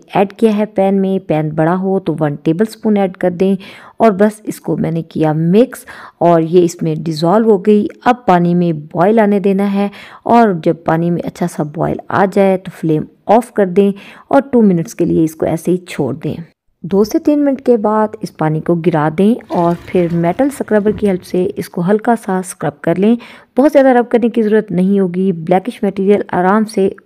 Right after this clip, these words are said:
उतर जाएगा। और उसके बाद डिश वॉशिंग सोप से आप इसको अच्छे से साफ़ करें और वॉश कर लें। तो ये देखिए पैन कितने अच्छे से चमक चुका है, बिल्कुल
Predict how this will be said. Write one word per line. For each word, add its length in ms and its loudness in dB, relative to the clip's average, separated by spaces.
उतर 200 -2
जाएगा। 420 -2
और 160 -2
उसके 260 -4
बाद 500 0
डिश 260 -4
वॉशिंग 280 -2
सोप 340 -4
से 140 0
आप 200 -2
इसको 400 -8
अच्छे 320 -4
से 300 -4
साफ़ 360 -2
करें 300 2
और 120 4
वॉश 300 -2
कर 180 -8
लें। 200 -6
तो 160 0
ये 200 0
देखिए 500 2
पैन 460 -2
कितने 260 -6
अच्छे 260 -10
से 220 0
चमक 260 0
चुका 260 -6
है, 200 -2
बिल्कुल 400 0